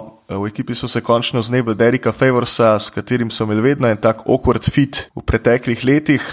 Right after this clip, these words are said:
in namesto njega pripeljali Bojana Bogdanovića, enega najbolj podcenjenih strelcev. Jaz bi mu rekel, da je to light verzija Kleja Thompsona, eh, ki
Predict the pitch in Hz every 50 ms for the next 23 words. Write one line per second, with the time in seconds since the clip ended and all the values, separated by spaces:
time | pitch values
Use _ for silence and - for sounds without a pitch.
0 | - _ - - _ - - 147 170 180 165 156 143 127 135 139 135 - 139 123
1 | 123 127 131 131 127 123 - 123 - - 104 107 110 117 120 123 113 - - 113
2 | 113 107 131 135 139 139 135 127 113 117 110 113 113 117 120 127 127 123 117 113
3 | - 120 107 104 101 101 104 107 104 101 101 107 113 117 117 117 113 - 107 107
4 | - - 127 120 117 110 104 101 - - - 123 127 127 123 120 - - 110 104
5 | 98 95 - _ - 113 113 117 117 117 120 110 107 107 110 113 110 - 123 110
6 | 104 98 98 - 127 120 113 110 - - 110 113 117 120 127 127 - 110 113 117
7 | 120 117 107 107 110 104 104 98 95 90 82 - - 113 120 113 104 104 - 110
8 | 117 117 127 - - 110 104 95 92 - _ _ - - - 92 95 92 92 -
9 | - - - - 127 135 139 139 135 135 135 135 127